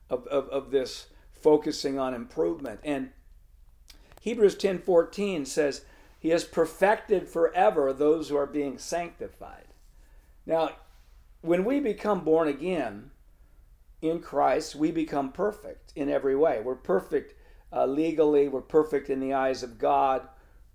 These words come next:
where our nature is changed. But we has perfected forever those who are being sanctified. Sanctification is the process of getting into our experience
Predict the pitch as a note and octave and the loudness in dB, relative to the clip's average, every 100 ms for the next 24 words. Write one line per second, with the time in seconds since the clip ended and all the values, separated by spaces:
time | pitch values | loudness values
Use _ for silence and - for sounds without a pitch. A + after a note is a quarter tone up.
0 | _ - - C3+ C3 C3 C3+ B2+ C3 D3+ | _ -20 -2 0 2 2 2 0 2 0
1 | D#3 D3 C#3+ C3 - - D3 C3+ C3 A#2+ | 0 -2 -2 -2 -8 -8 -6 -6 -8 -12
2 | - - - _ - - - C3+ D3 D#3 | -18 -20 -20 _ -20 -20 -2 2 2 0
3 | - D3 D#3 D#3 D3 D3 F3+ F3 D#3+ D#3+ | -6 2 2 2 0 2 0 2 -2 4
4 | D#3+ D#3 D3 D3 D3 C#3+ C3 C3 B2 E3 | 4 6 4 4 4 2 -2 -4 -6 -6
5 | E3+ F3 - A#2+ A#2+ - F3 F#3 D#3+ D3 | -6 -8 -8 -4 -4 -2 -4 -2 -6 -6
6 | C#3+ F3 F#3 G#3 D#3+ C#3+ B2 C3+ - C#3+ | -6 2 2 2 -2 -4 -4 -6 -2 0
7 | D#3+ F#3 D3 C3+ - B2+ D3 D3 D3 D3 | 2 2 -2 -4 -4 -2 0 2 0 2
8 | C#3 C3+ C3 - - E3+ F3 C3+ B2+ | 4 4 2 -4 -4 -2 -2 -4 -8